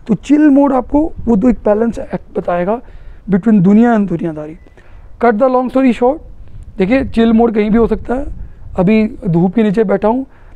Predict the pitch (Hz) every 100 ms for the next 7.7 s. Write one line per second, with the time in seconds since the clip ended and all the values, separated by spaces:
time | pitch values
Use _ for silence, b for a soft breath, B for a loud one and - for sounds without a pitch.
0 | b - 196 196 202 180 190 254 226 202
1 | 202 208 190 208 208 202 185 180 202 165
2 | - b b b b b 170 170 190 185
3 | 190 185 185 190 180 190 185 175 180 175
4 | 196 185 175 208 208 190 - 190 190 B
5 | B B B B - 190 208 208 208 185
6 | 214 196 202 208 202 240 277 b b b
7 | 185 185 226 220 185 226 233